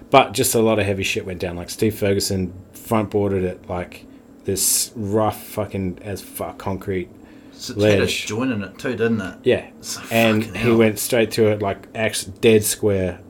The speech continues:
Speaker 1: One of the sickest front boards I've ever seen in my life. Um, yeah, and I think I just was on, I was a night, a day that I was like,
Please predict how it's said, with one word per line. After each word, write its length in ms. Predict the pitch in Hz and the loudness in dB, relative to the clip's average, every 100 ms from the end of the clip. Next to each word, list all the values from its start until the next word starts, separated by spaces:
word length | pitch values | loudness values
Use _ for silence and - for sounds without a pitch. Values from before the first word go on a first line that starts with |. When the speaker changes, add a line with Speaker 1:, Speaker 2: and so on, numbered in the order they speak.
| - | -6
Speaker 1:
One 220 | 110 107 | -2 0
of 80 | 107 | 0
the 80 | 98 | -2
sickest 340 | - 98 90 | -4 -4 -6
front 200 | - 92 | -8 -6
boards 200 | 95 92 | -4 -4
I've 100 | 95 | -4
ever 100 | 92 | -4
seen 200 | 90 98 | -4 -4
in 60 | 90 | -4
my 40 | |
life. 360 | 92 92 90 - - - - - - - | -4 -6 -8 -16 -20 -20 -20 -20 -20 -6
Um, 600 | 113 110 110 104 104 98 - - | 0 6 6 6 2 -2 -10 -10
yeah, 340 | 101 117 147 117 | 4 8 10 10
and 80 | |
I 60 | 107 | 6
think 240 | 104 104 | 2 0
I 140 | 107 101 | 2 2
just 200 | 98 - | 0 -4
was 140 | 95 | -6
on, 380 | 90 95 101 98 | -4 0 0 -2
I 140 | 104 107 | -2 0
was 280 | 104 95 - | 0 -2 -4
a 100 | 98 | -4
night, 280 | 98 98 95 | -2 -2 -2
a 100 | 110 | -2
day 240 | 101 113 107 | 4 6 6
that 100 | 101 | 6
I 80 | |
was 120 | 95 92 | 2 0
like, 140 | 85 | -6